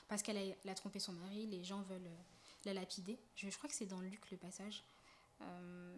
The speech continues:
faudrait que je re-, que je re-, que je retrouve ça dans, dans la parole de Dieu, du coup. Euh,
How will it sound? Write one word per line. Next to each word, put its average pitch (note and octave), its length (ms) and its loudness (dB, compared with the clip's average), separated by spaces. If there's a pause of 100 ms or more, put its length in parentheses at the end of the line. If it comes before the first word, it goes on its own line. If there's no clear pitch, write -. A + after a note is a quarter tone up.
(160)
faudrait F#3 200 0
que G3+ 120 -2
je F#3+ 100 4
re-, F#3+ 180 0
que G3+ 100 0
je G3 100 2
re-, F#3 200 -2
que F#3+ 140 -6
je F#3 120 -2
retrouve F#3 440 0
ça - 160 0
dans, F#3+ 120 -2 (200)
dans F3+ 80 -4
la F3 100 -4
parole F#3 260 2
de F3+ 80 2
Dieu, F#3+ 140 4
du F#3+ 140 0
coup. A#3+ 140 -2 (560)
Euh, G3+ 500 10